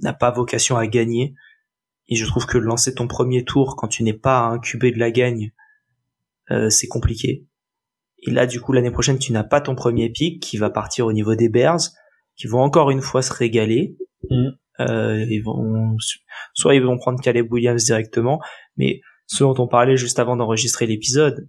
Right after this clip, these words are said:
Speaker 1: euh, globalement, le trade, c'est très probable que le trade avec les, les, les
Speaker 2: Les Bears.
Speaker 1: Panthers, Panthers et Bears, voilà, ce soit, euh, euh, D J Moore
Speaker 2: Et
Speaker 1: et
Speaker 2: Caleb Williams.
Speaker 1: et Caleb Williams
Speaker 2: Pour Bryce
Speaker 1: pour,
Speaker 2: Young.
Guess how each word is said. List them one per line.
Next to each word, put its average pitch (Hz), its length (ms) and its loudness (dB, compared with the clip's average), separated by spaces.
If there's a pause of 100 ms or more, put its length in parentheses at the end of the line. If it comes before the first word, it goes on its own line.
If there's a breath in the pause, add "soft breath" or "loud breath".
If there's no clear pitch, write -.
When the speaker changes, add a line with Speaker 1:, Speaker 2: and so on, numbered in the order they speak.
(120)
Speaker 1:
euh, 113 180 -2
globalement, 120 480 2
le 123 200 0
trade, 143 360 2
c'est - 140 -4
très - 260 -2
probable 131 560 0 (460 loud breath)
que 127 100 -2
le 120 120 2
trade 127 300 2
avec 117 240 0
les, 110 760 2
les, 110 420 0 (580)
les 123 120 2
Speaker 2:
Les 123 80 2
Bears. 120 220 2
Speaker 1:
Panthers, 156 280 0 (880)
Panthers 127 380 0
et 113 60 0
Bears, 135 260 4
voilà, 131 320 -2 (260 loud breath)
ce - 240 0
soit, 131 400 4
euh, 104 260 -4 (280)
euh, 104 340 -6 (380)
D 113 360 -4
J 131 220 2
Moore 123 540 0 (640)
Speaker 2:
Et 123 140 4
Speaker 1:
et - 20 4
Speaker 2:
Caleb 120 300 4
Williams. 120 720 0 (480)
Speaker 1:
et 135 100 0
Caleb 123 300 4
Williams 127 760 0
Speaker 2:
Pour 156 140 2
Bryce 139 240 4
Speaker 1:
pour, 147 100 4
Speaker 2:
Young. - 100 -8